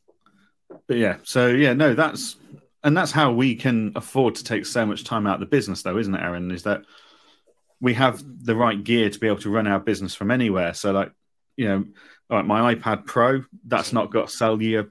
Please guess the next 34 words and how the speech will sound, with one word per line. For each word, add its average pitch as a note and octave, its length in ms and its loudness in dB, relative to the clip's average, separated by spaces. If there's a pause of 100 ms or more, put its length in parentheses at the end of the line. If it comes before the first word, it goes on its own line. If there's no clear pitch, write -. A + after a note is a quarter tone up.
(200)
cellular A2 580 -2 (240)
technology A#2+ 600 0
in A#2 80 2
it. A#2 180 0
It - 140 -6
can't G#2+ 280 -2 (460)
connect - 340 -4
to A2+ 80 -4
anything G#2 320 -4
but A2 140 0
Wi-Fi. G#2 600 -2 (580)
But A#2 140 2
you A#2+ 100 0
know A#2 140 2
what? B2 220 -2
My G#2+ 160 2
mobile G#2+ 380 2
phone G2 500 0 (120)
runs A2 280 -2
as F#2 100 -4
a F2 60 -8
hotspot. G2 520 -2 (460)
It's F#2+ 180 -4
very G2 240 2
powerful. F#2+ 640 -2 (260)
It's - 300 -12
got - 180 -4
the G#2 80 -2
data, G2 520 -2
unlimited G2 440 -2
data, F#2 320 -4
so F#2+ 180 -8
that's F#2 220 -6
great. B2 500 -4